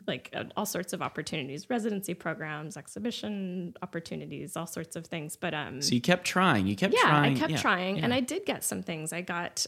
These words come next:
Speaker 1: um, one of the things that sustained me throughout those years that I'm so thankful for were programs, um, in New York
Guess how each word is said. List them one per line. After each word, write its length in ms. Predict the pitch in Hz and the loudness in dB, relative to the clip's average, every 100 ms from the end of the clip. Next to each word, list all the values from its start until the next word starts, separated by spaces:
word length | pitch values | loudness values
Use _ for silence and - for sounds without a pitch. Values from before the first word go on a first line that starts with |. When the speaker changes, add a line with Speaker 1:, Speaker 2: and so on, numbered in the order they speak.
| - | -4
Speaker 1:
um, 580 | 175 160 151 - - - - - - | -6 -6 -8 -10 -12 -12 -14 -14 -6
one 220 | 135 185 | -4 -2
of 140 | 185 | -2
the 100 | 180 | -6
things 280 | 170 170 165 | -6 -6 -6
that 100 | - | -6
sustained 640 | - 165 - - 160 226 240 | -6 -4 -4 -4 -4 -4 -4
me 160 | 143 | -6
throughout 320 | 175 113 - | -8 -8 -8
those 200 | - 165 160 | -8 -10 -8
years 580 | 160 151 156 165 - - | -8 -8 -8 -6 -6 -6
that 120 | 156 | -10
I'm 120 | 143 147 | -8 -6
so 180 | 180 | -6
thankful 380 | 208 151 196 170 | -6 -8 -8 -10
for 380 | - - 151 147 _ - _ - | -10 -10 -10 -12 _ -20 _ -4
were 180 | 160 160 | -4 -2
programs, 960 | - 180 165 156 151 147 160 170 - - | -2 -2 0 -2 -4 -6 -6 -2 -2 -2
um, 440 | 170 147 139 - - | -4 -4 -6 -8 -6
in 140 | 165 | -2
New 100 | 165 | -2
York 440 | 160 151 151 - | -4 -4 -6 -8